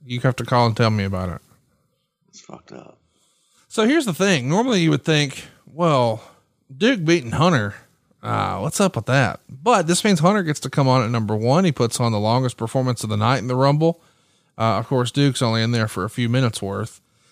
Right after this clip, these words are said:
Speaker 1: I guess, you know, in kayfabe land, coming in at number thirty is the most valuable spot. But in reality,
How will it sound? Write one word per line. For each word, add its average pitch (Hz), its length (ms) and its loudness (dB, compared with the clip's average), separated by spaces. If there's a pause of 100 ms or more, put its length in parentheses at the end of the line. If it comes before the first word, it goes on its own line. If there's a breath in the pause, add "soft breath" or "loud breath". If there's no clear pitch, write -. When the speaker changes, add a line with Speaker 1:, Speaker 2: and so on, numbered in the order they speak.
(140)
Speaker 1:
I 147 80 -2
guess, 165 380 0
you 190 160 0
know, 131 180 2
in 135 140 -2
kayfabe 175 540 0
land, 151 320 0
coming 151 240 0
in 147 100 0
at 135 60 -4
number 151 220 0
thirty 156 300 2
is 123 120 -4
the 143 60 -8
most 127 180 0
valuable 135 440 2
spot. 123 540 0
But 175 300 2
in 139 160 2
reality, 135 640 2